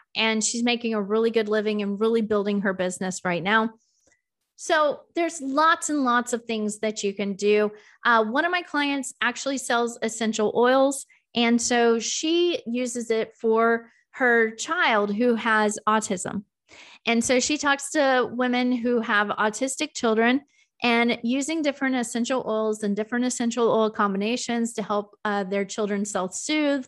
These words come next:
to help, you know, calm them down, to help them sleep better. And she has a program around that that she sells. And then people buy the different essential oils from her to use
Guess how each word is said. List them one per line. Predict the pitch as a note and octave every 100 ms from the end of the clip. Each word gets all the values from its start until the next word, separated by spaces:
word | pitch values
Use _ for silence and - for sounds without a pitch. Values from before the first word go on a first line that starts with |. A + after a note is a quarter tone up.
| _ _ _ -
to | B3+ A3+
help, | A3+ G#3 F#3+ -
you | G#3+ G#3
know, | F#3+
calm | F#3 G3+ F#3+ F#3+
them | F#3+
down, | G3 B3 B3+ B3+ A#3
to | G#3+
help | G3+ G3+
them | F#3+ F#3
sleep | - - C4 C#4 -
better. | B3+ B3 B3+ B3+ - _ _ -
And | A#3+ A#3 A3+ A3+
she | - C4 B3+
has | C4 C4
a | C4+
program | - - D#4+ F#4+ E4+ G#3+ G3+ G#3+ -
around | G#3+ A3 A#3+ B3+
that | G3+ G3+ C#4+
that | - -
she | C#4
sells. | C4+ - F#3+ F#3+ A3 -
And | A3 A3 G#3+
then | G#3+ G#3 A3+ - _ -
people | C4 A#3+ B3+ C4
buy | A#3 G3+ G3+
the | G#3
different | G#3 F#3+ A3 A3
essential | G#3 - G#3 A3 A3+
oils | G#3 G3 G3 -
from | G3 G3
her | F#3+ F3+ G#3
to | - G#3+
use | A3+ D4 A3+ A3 A3